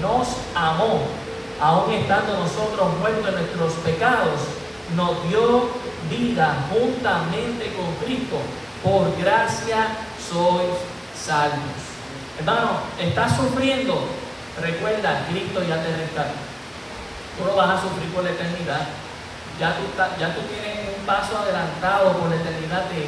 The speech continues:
gozo, de alegría y de paz. Pedro aquí le recuerda al cristiano que él o ella no fue redimido por nada corruptible como el dinero.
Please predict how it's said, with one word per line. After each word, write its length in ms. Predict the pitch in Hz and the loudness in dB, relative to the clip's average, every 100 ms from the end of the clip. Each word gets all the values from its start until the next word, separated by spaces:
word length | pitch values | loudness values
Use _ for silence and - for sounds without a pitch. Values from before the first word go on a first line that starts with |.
| 147 | -2
gozo, 400 | 170 214 214 156 | 0 0 -2 -4
de 100 | 151 | -2
alegría 720 | 147 143 135 151 202 220 190 | -2 -4 -6 -6 -6 -4 -2
y 80 | 165 147 | -2 -4
de 80 | 139 | -2
paz. 560 | 190 233 220 - - - - - - - - - - - - | 2 4 4 0 -4 -8 -10 -12 -14 -14 -14 -14 -14 -12 0
Pedro 240 | 185 214 | 2 4
aquí 220 | 220 226 | 4 2
le 120 | 240 220 | 0 0
recuerda 440 | 196 202 214 220 | -2 -2 0 2
al 100 | 220 | 0
cristiano 420 | - 202 214 220 220 - | -2 -4 -2 -2 -2 -2
que 220 | 180 220 | -2 0
él 40 | 214 | 0
o 40 | 220 | 0
ella 320 | 226 175 - - - - - 160 | 0 -2 -2 -4 -8 -12 -8 -2
no 280 | 185 226 226 | 2 2 2
fue 140 | 226 | 2
redimido 520 | 226 220 214 196 226 226 | 2 2 0 -2 -2 0
por 220 | 208 185 | 0 0
nada 320 | 190 220 220 214 | 2 2 0 0
corruptible 720 | 208 190 202 214 233 220 208 | -2 0 -2 -2 -4 -4 -4
como 220 | 202 202 | -4 -4
el 80 | 196 | -4
dinero. 400 | 202 202 240 | -4 -4 0